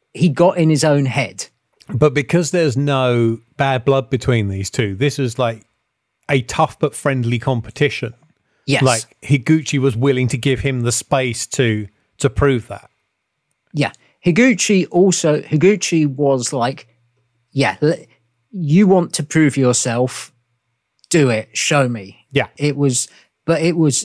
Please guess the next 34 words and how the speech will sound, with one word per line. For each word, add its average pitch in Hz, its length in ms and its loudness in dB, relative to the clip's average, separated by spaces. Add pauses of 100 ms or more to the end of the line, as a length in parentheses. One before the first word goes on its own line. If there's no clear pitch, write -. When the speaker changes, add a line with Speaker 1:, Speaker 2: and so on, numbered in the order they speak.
Speaker 1:
that 175 320 -2
can 202 140 2
be 202 140 2
quite 190 460 0 (280)
contrived, 175 800 0
that 180 200 -2
kind 170 200 0
of 156 120 -4
bit, 185 200 2
and 147 100 -2
it 151 60 0
gets 160 300 -2
overused 147 840 0
a 120 60 -12
fair 135 240 -4
bit 117 160 -6
in 127 160 -4
Japanese 131 500 -4
wrestling. 202 480 -2 (320)
Speaker 2:
Yes. 127 360 -2
Speaker 1:
But 170 200 2
I - 120 0
thought 175 340 0
here 208 400 4
it 160 120 -6
made 156 280 0
perfect 160 400 0
sense 147 320 0
because 160 440 -2
the 170 100 2
story 151 400 2
they're 131 160 0
telling 131 520 0
of 127 460 -2